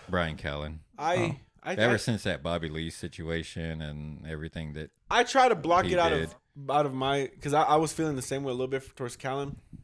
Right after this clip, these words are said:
Speaker 2: but I try to block it away and be like, "I'm not part of this. He didn't do nothing to me. Like, I, I don't even know Callen." Like, not only that, I can't even be mad at him. And then Bobby next week and him are best friends. And then I had all this, you know, I was like, "I don't,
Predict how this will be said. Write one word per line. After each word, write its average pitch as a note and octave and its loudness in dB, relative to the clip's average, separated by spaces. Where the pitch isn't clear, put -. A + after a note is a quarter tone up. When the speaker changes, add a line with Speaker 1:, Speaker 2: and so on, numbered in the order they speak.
Speaker 2:
but B2+ 0
I C#3+ 2
try D#3+ 4
to C3 2
block B2+ 0
it B2+ -6
away B2 2
and A#2+ -4
be A#2 -4
like, G#2+ -4
"I'm C#3 -4
not B2+ -2
part A#2+ -2
of A#2 -6
this. A#2 -8
He B2 -6
didn't B2+ -4
do A2+ -4
nothing G#2+ -8
to G2+ -10
me. A2+ -6
Like, G2 -6
I, A#2 -2
I C3+ 0
don't A#2+ 2
even G2 -4
know A2+ 0
Callen." A#2+ -4
Like, F#2+ -8
not C#3 2
only D3+ 4
that, C3 0
I C#3 2
can't D3 0
even B2+ 2
be A#2+ 0
mad B2 2
at B2 2
him. B2 -2
And A2+ -4
then A2 -4
Bobby A#2+ 4
next A#2 0
week A#2 -4
and G#2+ -4
him A2 -4
are G2+ -2
best G#2 2
friends. G#2+ -4
And G2+ -6
then G2 -6
I G#2 0
had A2+ 4
all G#2+ 2
this, G#2 -2
you D3+ 0
know, F3+ 4
I - 4
was C3 -2
like, G#2 2
"I C3 2
don't, A#2 -2